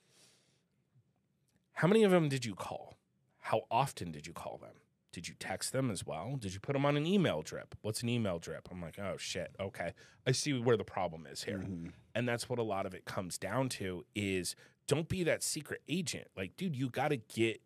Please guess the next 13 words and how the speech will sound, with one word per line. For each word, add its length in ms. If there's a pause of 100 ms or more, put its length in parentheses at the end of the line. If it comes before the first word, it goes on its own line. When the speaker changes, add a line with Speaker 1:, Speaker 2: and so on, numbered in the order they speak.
(240)
Speaker 1:
you 100
gotta 180
get 120
on 160
it. 80
Speaker 2:
Absolutely. 480
Speaker 1:
You 60
gotta 200
get 160
in 80
front 360
of 100
'em. 240